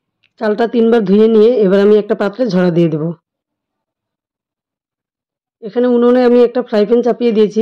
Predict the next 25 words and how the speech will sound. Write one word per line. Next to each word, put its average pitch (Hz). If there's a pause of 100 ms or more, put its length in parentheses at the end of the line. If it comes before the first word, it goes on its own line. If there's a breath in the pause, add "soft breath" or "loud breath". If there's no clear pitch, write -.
সেই 214
ফ্রাই 202
প্যানে 214
দিয়েছি 220
সাদা 202
তেল। 208 (840)
এবার 196
পেঁয়াজের 214
বেরেস্তা 190
ভেজে 165
নেব। 165 (1600)
তো -
বেরেস্তাটা 226
আমি 240
পুরোপুরি 240
ভাজা 202
দেখাবো 208
না, 208
কম 202
বেশি 208
সকলেই 208
জানেন 214
পেঁয়াজের 196
বেরেস্তা 185
ভাজাটা। 180